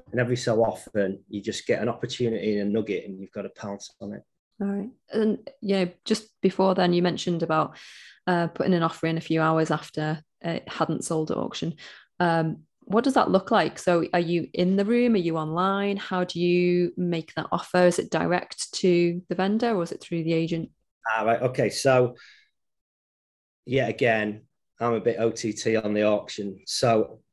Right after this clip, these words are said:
Speaker 1: I've probably already done my numbers on it.
Speaker 2: Right.
Speaker 1: Watched it not sell. So I already know my number.
Speaker 2: Right.
Speaker 1: Um, and, you know, if your number is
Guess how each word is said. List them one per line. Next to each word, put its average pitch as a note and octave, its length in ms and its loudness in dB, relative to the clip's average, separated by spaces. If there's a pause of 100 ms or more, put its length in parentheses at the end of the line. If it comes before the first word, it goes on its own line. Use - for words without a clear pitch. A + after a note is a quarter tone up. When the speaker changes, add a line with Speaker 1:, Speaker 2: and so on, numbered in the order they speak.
(160)
Speaker 1:
I've A#2 260 -2
probably A#2 540 4
already A2+ 380 4
done A#2 180 0
my G#2+ 100 0
numbers A2 440 0
on A#2 100 0
it. C3 200 -4 (280)
Speaker 2:
Right. - 220 -8 (340)
Speaker 1:
Watched - 420 -4
it G2 120 -4
not G#2+ 200 -8
sell. A#2 520 -4 (180)
So A2+ 240 -2
I A2+ 80 6
already A2 320 4
know G#2 160 0
my G2+ 160 -2
number. G#2+ 480 -2 (260)
Speaker 2:
Right. F3+ 220 -4 (840)
Speaker 1:
Um, G#2+ 680 0 (360)
and, A2+ 480 0 (300)
you A2+ 120 -2
know, G#2+ 180 4
if G#2+ 160 2
your B2 200 6
number B2 420 2
is G#2+ 440 -2